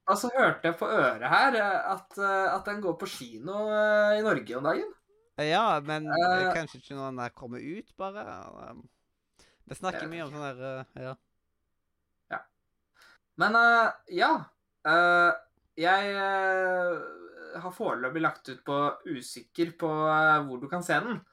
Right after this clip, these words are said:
Speaker 1: Men, eh, tydeligvis kino, da. <laughs>
Speaker 2: Ja.
Speaker 1: Fungerer. Eh, men ja,
Speaker 2: Den er kanskje ikke
Speaker 1: skal
Speaker 2: kommet på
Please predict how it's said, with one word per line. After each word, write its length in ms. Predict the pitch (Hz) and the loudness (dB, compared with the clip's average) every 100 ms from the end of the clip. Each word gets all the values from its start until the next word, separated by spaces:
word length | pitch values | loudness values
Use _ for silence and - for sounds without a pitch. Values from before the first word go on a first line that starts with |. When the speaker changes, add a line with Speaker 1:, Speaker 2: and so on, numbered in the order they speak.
| _ - _ _ _ _ _ - | _ -20 _ _ _ _ _ -4
Speaker 1:
Men, 200 | 165 185 | -2 4
eh, 160 | 190 185 | 4 4
tydeligvis 380 | 185 180 170 - | 0 -4 -4 -4
kino, 400 | - 147 156 320 | -6 -6 -4 0
da. 160 | 170 - _ - | 0 -2 _ -8
<laughs> 1160 | - - - - - - _ 247 226 - 247 - - | -4 -4 -4 -6 -10 -20 _ -14 -12 -6 -8 -8 -8
Speaker 2:
Ja. 200 | 165 214 | -2 -2
Speaker 1:
Fungerer. 460 | 220 170 165 156 165 - _ 151 151 - _ _ _ - _ - | -2 0 0 2 -2 -4 _ -12 -12 -14 _ _ _ -20 _ -4
Eh, 480 | 127 156 156 160 160 - | 2 4 6 6 4 2
men 120 | 202 | 2
ja, 140 | 240 269 | 4 4
Speaker 2:
Den 100 | 175 | 4
er 140 | 165 | 0
kanskje 240 | 139 214 220 | 2 0 2
ikke 140 | 220 | 4
Speaker 1:
skal 160 | 214 214 | 4 2
Speaker 2:
kommet 500 | 131 139 - - - | 0 -4 -10 -20 -20
på 140 | - | -8